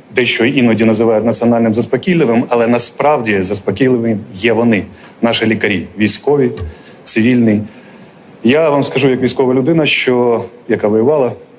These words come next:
що навіть в найбільш трагічній ситуації, коли з'являються лікарі, з'являється надія. І іноді враження, що світло прийшло, тобто розриви йдуть ще, але от лікарі прийшли, прийшло світло, є надія на життя.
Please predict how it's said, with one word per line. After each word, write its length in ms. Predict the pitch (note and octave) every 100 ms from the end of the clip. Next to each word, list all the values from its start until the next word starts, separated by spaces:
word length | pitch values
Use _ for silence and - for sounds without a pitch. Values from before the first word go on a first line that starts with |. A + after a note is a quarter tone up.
| - - - - - - -
що 640 | - - C3 B2+ B2 B2 - -
навіть 340 | D3 C#3+ C3
в 20 | C3+
найбільш 340 | C#3+ C#3 D3
трагічній 440 | - B2+ C#3 -
ситуації, 800 | A#2+ A2+ C#3+ F3 E3 - B2+ A#2+ A2+ - - - -
коли 200 | C3+ C3
з'являються 520 | A#2 C3 C3 A#2+ -
лікарі, 360 | A#2+ C3 C#3+ C3
з'являється 500 | A#2 A#2 A#2 G#2+ A2+
надія. 400 | A2 G#2+ F2 E2 - - - - - - - - - - -
І 240 | A2 G2+ G2+ A#2+ - -
іноді 300 | F3+ F3 B2+
враження, 420 | B2+ D3+ C3+ A#2
що 140 | A#2 -
світло 380 | - C3+ - -
прийшло, 420 | G#2 G2 G#2 F#2+
тобто 200 | - -
розриви 400 | G#2+ A2 F3+ D#3
йдуть 200 | C3+ B2+
ще, 180 | - A#2
але 180 | A2+ C#3
от 340 | A#2+ A2 -
лікарі 300 | A#2+ G#2+ A#2+
прийшли, 360 | A2 A2+ - C3
прийшло 300 | A2 - A2+
світло, 380 | - A2 F2+ F2+ - - - -
є 140 | A2
надія 320 | A#2 A2+ A#2 G#2+
на 80 |
життя. 300 | G#2 G#2 -